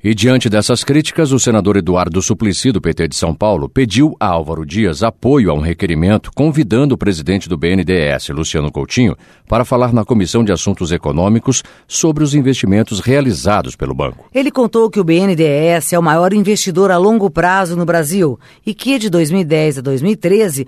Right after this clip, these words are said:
Speaker 2: o banco vai investir trezentos e dez bilhões de reais em infraestrutura, como energia, telecomunicações e saneamento.
Speaker 1: Eduardo Suplicy reconheceu que os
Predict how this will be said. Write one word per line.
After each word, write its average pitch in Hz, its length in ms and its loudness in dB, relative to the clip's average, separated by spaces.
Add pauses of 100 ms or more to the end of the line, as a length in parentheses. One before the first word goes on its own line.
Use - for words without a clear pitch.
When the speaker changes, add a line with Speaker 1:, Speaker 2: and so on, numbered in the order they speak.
(220)
Speaker 2:
o 226 80 0
banco 226 340 0
vai 190 140 -2
investir 165 480 -2
trezentos 202 600 0
e 185 120 -6
dez 165 320 0
bilhões 202 580 2
de 156 120 -4
reais 165 520 -2
em 156 280 2
infraestrutura, 185 760 -2 (220)
como 139 240 0
energia, 185 520 0
telecomunicações 175 1000 -2
e 180 80 -8
saneamento. 175 800 -4
Speaker 1:
Eduardo 120 420 2
Suplicy 120 480 0
reconheceu 127 640 2
que - 80 -10
os 82 140 -2